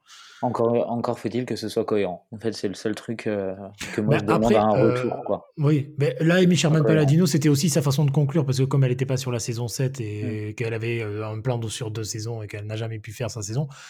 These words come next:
Speaker 2: elle a fait la fin qu'elle voulait faire. Bref, enfin, avec les quatre mots. Euh, maintenant, euh, est-ce qu'elle a, euh, est-ce qu'elle a envie de faire autre chose par derrière, euh, de continuer encore l'histoire des Gilmore ? Euh, je sais pas, mais, euh, moi, ça me ferait plaisir.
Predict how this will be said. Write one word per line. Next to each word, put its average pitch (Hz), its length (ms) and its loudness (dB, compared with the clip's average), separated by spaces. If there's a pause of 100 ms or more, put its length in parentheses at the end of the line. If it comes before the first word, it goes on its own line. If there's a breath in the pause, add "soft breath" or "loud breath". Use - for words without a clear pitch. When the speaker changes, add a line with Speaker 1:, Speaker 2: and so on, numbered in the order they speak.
(160 loud breath)
Speaker 2:
elle 131 120 2
a 123 60 2
fait 156 120 0
la 143 100 4
fin 147 160 2
qu'elle 143 140 4
voulait 135 200 6
faire. 120 340 -4 (300)
Bref, 110 320 -6 (180)
enfin, 131 200 -2
avec 123 240 0
les 135 60 2
quatre 135 220 0
mots. 120 140 -2 (680 loud breath)
Euh, 107 340 -4
maintenant, 127 520 0
euh, 127 180 2
est-ce 135 200 -2
qu'elle 131 160 2
a, 123 60 2
euh, 113 920 -4
est-ce 107 140 -10
qu'elle 117 140 -4
a 113 80 -4
envie 120 160 -4
de - 60 -10
faire 117 140 -6
autre 110 120 -6
chose 113 180 -6
par 110 160 -8
derrière, 120 460 -4
euh, 110 360 -12
de 110 120 -14
continuer 113 400 -14
encore 113 240 -12
l'histoire 110 260 -10
des 110 140 -14
Gilmore ? 113 400 -4
Euh, 104 80 -16
je 104 180 -18
sais 113 140 -14
pas, 135 160 -6
mais, 113 140 -12 (100)
euh, 101 60 -20 (760 loud breath)
moi, 123 100 -4
ça 120 120 -8
me 104 40 -10
ferait 110 160 -4
plaisir. 107 320 -6